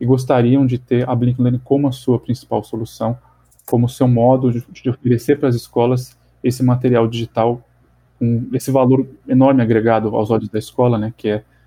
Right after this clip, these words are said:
já chegar nessa L M S, é, integrada com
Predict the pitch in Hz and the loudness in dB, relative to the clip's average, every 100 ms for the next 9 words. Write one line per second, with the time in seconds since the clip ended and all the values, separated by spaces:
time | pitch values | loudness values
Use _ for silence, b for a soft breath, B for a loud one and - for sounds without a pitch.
0 | _ 117 107 - 113 107 110 123 113 - | _ -6 -4 -2 0 0 0 0 -4 -4
1 | 110 117 110 113 110 107 113 - 127 135 | -4 0 0 2 0 0 -2 -4 -8 -6
2 | 110 120 - 110 113 107 110 - 117 110 | -6 -8 -2 0 2 2 0 -2 -2 -2